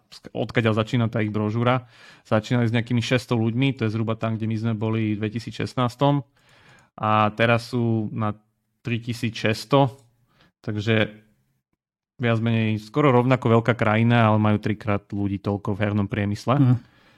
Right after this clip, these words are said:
Speaker 1: A potom asi tá najdôležitejšia štatistika, výtlak toho.
Speaker 2: Dobre, počkaj, ešte, ešte trošku akože krok späť, že čo si myslíš, čím to je, že tam majú tak veľa, a,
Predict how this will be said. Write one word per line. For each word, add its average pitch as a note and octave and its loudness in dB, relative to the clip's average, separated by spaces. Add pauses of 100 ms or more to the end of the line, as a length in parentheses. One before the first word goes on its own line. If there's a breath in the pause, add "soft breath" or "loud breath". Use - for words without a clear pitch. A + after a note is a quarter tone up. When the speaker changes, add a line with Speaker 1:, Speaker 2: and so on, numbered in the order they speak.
(560 soft breath)
Speaker 1:
A A2 -4 (1080)
potom B2+ -2
asi A#2+ -4
tá B2+ 2
najdôležitejšia B2+ 2
štatistika, A#2 0
výtlak A2+ -2 (160)
toho. G#2 -2 (100)
Speaker 2:
Dobre, C3+ 0
počkaj, D3 0
ešte, B2+ 0
ešte C3+ -4 (260)
trošku B2+ -6
akože A#2+ -6
krok B2+ -6
späť, B2+ -2
že A#2 -6 (560)
čo D3 0
si F#3+ 2
myslíš, C3+ 4
čím D3+ 2
to D3 2
je, C3 4
že B2+ 0
tam B2 0
majú A#2+ 0 (340)
tak B2 -4
veľa, A#2+ -2
a, - -18